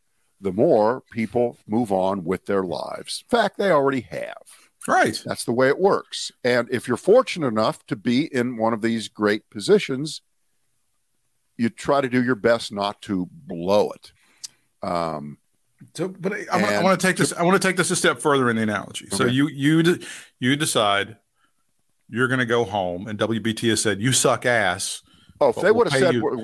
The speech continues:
Speaker 1: gonna pay it out in, for two years," absolutely.
Speaker 2: But
Speaker 1: That
Speaker 2: you,
Speaker 1: wasn't
Speaker 2: then
Speaker 1: even a
Speaker 2: you,
Speaker 1: question.
Speaker 2: you, you, but then you go and you have a meeting with your wife, January. "Look, they're going to pay me the six figures that they owe me over the next couple of years, but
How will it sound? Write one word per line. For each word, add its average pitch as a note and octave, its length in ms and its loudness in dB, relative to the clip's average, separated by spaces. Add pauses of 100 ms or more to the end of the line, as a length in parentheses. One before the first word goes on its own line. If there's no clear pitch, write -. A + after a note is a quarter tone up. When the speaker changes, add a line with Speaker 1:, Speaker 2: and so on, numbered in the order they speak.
Speaker 1:
gonna A2+ 100 -2
pay C#3 260 2
it C3 80 2
out B2+ 220 2
in, A#2 160 -4
for - 160 -6
two C3+ 220 0
years," A#2+ 240 0
absolutely. F#2+ 760 -4
Speaker 2:
But D#3+ 140 2
Speaker 1:
That D#3 80 2
Speaker 2:
you, C#3+ 40 0
Speaker 1:
wasn't C#3 160 2
Speaker 2:
then G#3 120 4
Speaker 1:
even A3 60 2
a G3 40 -2
Speaker 2:
you, F#3 60 -8 (100)
Speaker 1:
question. F#3 180 4
Speaker 2:
you, - 0 - (200)
you, F3+ 120 -8
but D#3+ 220 2
then E3 120 4
you F#3 140 2
go E3+ 220 2
and D3 80 2
you E3 140 0
have D3+ 420 -2 (160)
a A#2+ 60 -4
meeting B2+ 420 0
with A#2 180 -2
your A#2 120 0
wife, G#2 260 2
January. A2 360 0
"Look, C3 280 -4
they're C#3 140 2
going D#3+ 300 0
to A2 80 -2
pay C3+ 260 -2
me E2+ 260 -10 (680)
the A2+ 80 -2
six D#3+ 320 0
figures B2+ 400 -2
that A2+ 180 2
they A2 160 2
owe C3+ 100 4
me A#2+ 120 2
over G2+ 100 0
the G#2 60 -2
next - 160 -2
couple A#2+ 200 -4
of G#2+ 60 -4
years, C3+ 220 0
but - 180 -6